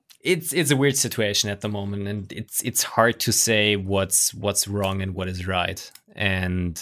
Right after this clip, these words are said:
um, also, f-, well,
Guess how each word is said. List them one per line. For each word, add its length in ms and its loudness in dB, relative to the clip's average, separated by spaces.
um, 340 -2
also, 260 2
f-, 320 -12
well, 300 -2